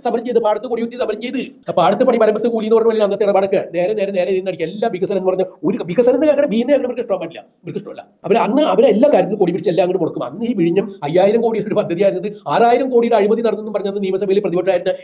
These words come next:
ഈ സി പി എമ്മും അന്ന് സംസ്ഥാന സെക്രട്ടറി, സി പി എമ്മിന്റെ സംസ്ഥാന സെക്രട്ടറി ആയിരുന്ന പിണറായി വിജയനൊക്കെ കൂടി ഇത് മുടക്കി അലാക്കാക്കാൻ വേണ്ടി നടന്ന ആളുകളാണ് ഇല്ലേ?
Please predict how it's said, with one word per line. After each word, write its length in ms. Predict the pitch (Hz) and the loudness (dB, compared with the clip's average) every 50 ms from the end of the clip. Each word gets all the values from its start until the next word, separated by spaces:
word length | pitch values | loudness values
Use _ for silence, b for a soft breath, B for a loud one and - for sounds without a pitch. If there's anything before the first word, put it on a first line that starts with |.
| B | B
ഈ 80 | 175 277 | 2 2
സി 180 | - 208 214 | 2 2 -2
പി 100 | 214 - | 0 -2
എമ്മും 180 | 220 214 220 208 | -2 -2 0 -2
അന്ന് 160 | 180 202 226 208 | 0 0 0 0
സംസ്ഥാന 300 | 185 175 202 196 190 214 | 0 0 0 0 0 0
സെക്രട്ടറി, 360 | 202 196 185 202 196 202 208 | 0 -2 -2 -2 -6 -8 -8
സി 100 | - 190 | -10 -10
പി 100 | 180 214 | -4 -4
എമ്മിന്റെ 240 | 208 202 196 196 175 - - - | -4 -2 -2 -4 -4 -6 -6 -6
സംസ്ഥാന 280 | 190 180 180 208 214 214 | -6 -2 0 -2 -2 0
സെക്രട്ടറി 280 | 220 226 208 202 202 | 0 -2 -2 -2 0
ആയിരുന്ന 220 | 214 202 208 233 233 | 0 0 0 2 0
പിണറായി 260 | 202 196 202 185 226 | 0 0 0 -2 -4
വിജയനൊക്കെ 360 | 226 190 208 214 220 208 233 | -4 -8 -6 -6 -6 -6 -6
കൂടി 180 | 220 214 226 226 | -10 -12 -10 -8
ഇത് 100 | 233 240 262 B B B | -6 -6 -8 B B B
മുടക്കി 220 | 202 220 220 214 277 | -2 0 2 2 2
അലാക്കാക്കാൻ 420 | 240 226 233 233 262 262 262 269 | 2 4 4 2 2 0 0 -2
വേണ്ടി 140 | 269 277 294 | -4 -4 -4
നടന്ന 180 | 277 254 254 277 | -4 -2 0 0
ആളുകളാണ് 360 | 254 262 285 302 302 311 370 | 2 2 2 2 2 0 -2
ഇല്ലേ? 440 | 339 - - - _ - 311 240 | -4 -6 -10 -16 _ -2 -2 -2